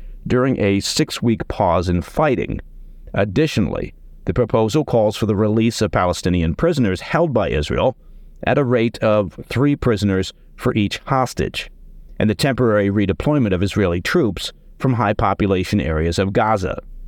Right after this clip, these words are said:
It would also see a significant increase in humanitarian aid to the enclave. Furthermore, the framework deal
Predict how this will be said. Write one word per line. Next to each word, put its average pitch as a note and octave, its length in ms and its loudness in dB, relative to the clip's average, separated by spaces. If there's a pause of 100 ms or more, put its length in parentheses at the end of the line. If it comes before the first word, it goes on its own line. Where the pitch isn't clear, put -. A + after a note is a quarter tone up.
(300)
It A2+ 60 2
would A#2+ 120 2
also C3 560 0
see G#2+ 320 2
a G2+ 160 2
significant A2+ 560 0
increase F#2+ 520 0
in G#2 140 2
humanitarian F#2+ 840 0
aid G2 380 0
to G#2 100 0
the F#2+ 100 2
enclave. D#2+ 680 -2 (800)
Furthermore, A2 760 0 (540)
the A#2+ 100 0
framework E3+ 480 0
deal C#2 300 0